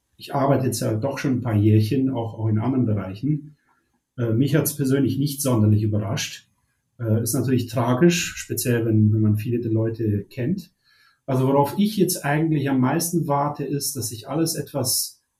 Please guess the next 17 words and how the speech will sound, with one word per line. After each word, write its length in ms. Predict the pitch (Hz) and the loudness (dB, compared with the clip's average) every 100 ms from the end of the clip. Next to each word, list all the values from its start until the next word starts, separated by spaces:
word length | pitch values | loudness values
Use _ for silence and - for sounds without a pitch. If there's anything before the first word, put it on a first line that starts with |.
| - | -10
äh, 140 | 131 | -4
stabilisiert. 1080 | 107 - 131 123 113 107 120 170 196 - - | -4 -2 0 0 0 2 4 4 2 -6 -14
Phönix 480 | - 160 151 147 - | -4 2 4 4 0
aus 200 | 143 123 | -2 -2
der 140 | 127 123 | -2 -4
Asche, 400 | - 180 185 - - | 2 4 4 0 -10
sag 240 | 156 151 | -10 -6
ich 140 | 151 170 | -4 0
mal. 380 | 147 175 185 - - _ _ _ _ | 2 2 0 -6 -20 _ _ _ _
Ähm, 640 | 143 127 123 123 120 113 117 _ _ _ _ _ - | 0 4 6 4 2 -2 -10 _ _ _ _ _ -4
dass, 520 | 123 120 - - - | -2 -2 -4 -6 -6
äh, 300 | 131 120 117 | -2 0 2
wir 120 | 123 | 2
ein 80 | 127 | 2
bisschen 460 | 139 - 160 135 127 | 0 2 2 2 2
genauer 480 | 127 131 151 156 147 | 2 4 4 2 0
definieren, 1040 | 131 - 127 131 143 151 151 151 151 | -2 -2 -2 0 2 4 4 2 0